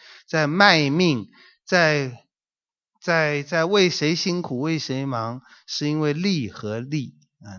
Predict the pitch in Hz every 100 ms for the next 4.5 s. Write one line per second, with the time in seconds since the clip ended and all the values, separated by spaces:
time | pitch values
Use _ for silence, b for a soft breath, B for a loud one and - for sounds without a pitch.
0 | 131 165 147 139 123 123 123 101 110 110
1 | 131 110 - 120 104 98 95 - _ _
2 | _ _ _ _ _ _ _ _ b b
3 | b b b b - 165 143 202 160 170
4 | 160 107 110 104 92